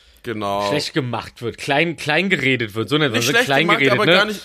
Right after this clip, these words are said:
Speaker 1: es wird einfach nur klein geredet und, äh, also
Speaker 2: Ja, ja,
Speaker 1: zumindest
Speaker 2: genau.
Speaker 1: einfach ein paar Sätzen erwähnt und es ist ein bisschen, finde ich ein bisschen traurig,
Speaker 2: Ja.
Speaker 1: weil die Kids reißen sich da den Arsch auf und es ist
Speaker 2: Ja.
Speaker 1: auch echt süß, wie die das da, äh,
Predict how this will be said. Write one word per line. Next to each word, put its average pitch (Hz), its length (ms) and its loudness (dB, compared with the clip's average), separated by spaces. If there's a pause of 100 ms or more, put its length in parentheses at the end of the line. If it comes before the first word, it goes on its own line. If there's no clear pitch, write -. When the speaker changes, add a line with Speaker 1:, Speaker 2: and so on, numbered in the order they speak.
(100)
Speaker 1:
es 165 220 -12
wird 190 100 -4
einfach 190 200 -4
nur 185 100 -6
klein 180 300 -4
geredet 160 360 -6
und, 139 220 -8
äh, 139 40 -4
also 143 360 -2
Speaker 2:
Ja, 139 80 0
ja, 131 200 4
Speaker 1:
zumindest 123 420 -2
Speaker 2:
genau. 90 120 -12
Speaker 1:
einfach 135 280 -4
ein 131 100 -8
paar 135 160 -6
Sätzen 135 320 -10
erwähnt 131 540 -8
und 117 340 -10
es 110 240 -14
ist - 220 -16
ein 113 80 -20
bisschen, 139 420 -12 (180)
finde - 340 -4
ich 147 40 -10
ein 156 40 -14
bisschen 165 260 -4
traurig, 180 520 -2 (240)
Speaker 2:
Ja. 117 220 -6 (160)
Speaker 1:
weil 131 160 0
die 147 100 -4
Kids 170 300 -4
reißen 151 240 0
sich 151 160 -6
da 151 100 0
den 139 180 -4
Arsch 147 400 -6
auf 160 520 -4
und 135 800 -2 (260)
es 151 180 -2
ist 160 120 -8
Speaker 2:
Ja. 170 60 2
Speaker 1:
auch 165 80 -4
echt 170 240 -6
süß, 180 380 -6
wie 143 80 -10
die 131 120 -10
das 120 240 -12
da, 117 280 -4
äh, 113 760 -6